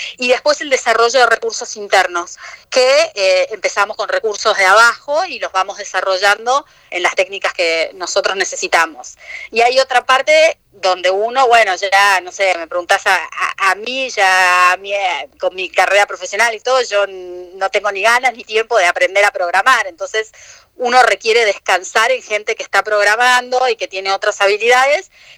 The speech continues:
y quizás poco interés en las cuestiones políticas,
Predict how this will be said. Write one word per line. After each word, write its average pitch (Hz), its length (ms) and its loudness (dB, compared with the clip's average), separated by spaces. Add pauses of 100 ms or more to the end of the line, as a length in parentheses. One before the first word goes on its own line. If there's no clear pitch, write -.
y 214 120 -12
quizás - 320 -2
poco 240 340 2
interés 220 500 0
en 247 60 -10
las 185 120 -4
cuestiones 196 400 -6
políticas, 220 800 0